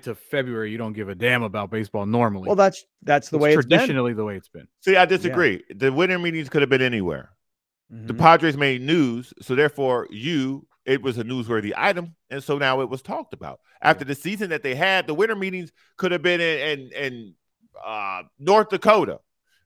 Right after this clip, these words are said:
Speaker 3: The Padres would have got Xander Bogaerts. It would have been the top line story. Here,
Speaker 2: Oh, no,
Speaker 3: at
Speaker 2: I agree
Speaker 3: least
Speaker 2: with that. I agree with that.
Speaker 3: So
Speaker 2: But
Speaker 3: that's
Speaker 2: it,
Speaker 3: why,
Speaker 2: but
Speaker 3: that's why
Speaker 2: having
Speaker 3: they're
Speaker 2: it,
Speaker 3: topic.
Speaker 2: but having it here, but having it here in town,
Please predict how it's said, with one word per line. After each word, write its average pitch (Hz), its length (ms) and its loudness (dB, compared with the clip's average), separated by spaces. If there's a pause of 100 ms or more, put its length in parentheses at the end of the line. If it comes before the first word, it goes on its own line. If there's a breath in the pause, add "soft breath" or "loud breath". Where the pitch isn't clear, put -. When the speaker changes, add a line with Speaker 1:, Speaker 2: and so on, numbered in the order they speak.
Speaker 3:
The 131 80 -4
Padres 190 480 0
would 180 100 -6
have 170 100 -6
got 160 200 0
Xander 147 280 -4
Bogaerts. 131 600 0
It 185 160 0
would 175 120 -2
have 147 120 0
been 143 120 -2
the 131 80 -6
top 120 300 -2
line 107 220 -4
story. 117 500 -6 (140)
Here, - 260 -6
Speaker 2:
Oh, 262 60 4
no, 269 80 4
Speaker 3:
at 240 80 4
Speaker 2:
I 226 80 4
agree 226 140 0
Speaker 3:
least 143 120 2
Speaker 2:
with 117 120 -6
that. 113 220 -4 (280)
I 208 100 -6
agree 139 220 -2
with 104 80 -6
that. 113 220 -8
Speaker 3:
So - 200 -20
Speaker 2:
But 180 80 -6
Speaker 3:
that's - 180 2
Speaker 2:
it, 147 40 -12
Speaker 3:
why, 143 140 4
Speaker 2:
but 139 80 0
Speaker 3:
that's 202 180 0
why 165 80 2
Speaker 2:
having 143 120 2
Speaker 3:
they're 127 60 0
Speaker 2:
it, 123 200 -10 (380)
Speaker 3:
topic. 202 280 2
Speaker 2:
but 185 40 -2
having 240 260 -2
it 147 100 -4
here, 151 400 0
but 175 140 -8
having 247 260 -4
it 135 80 -4
here 151 260 -2
in 123 100 -4
town, 139 440 -8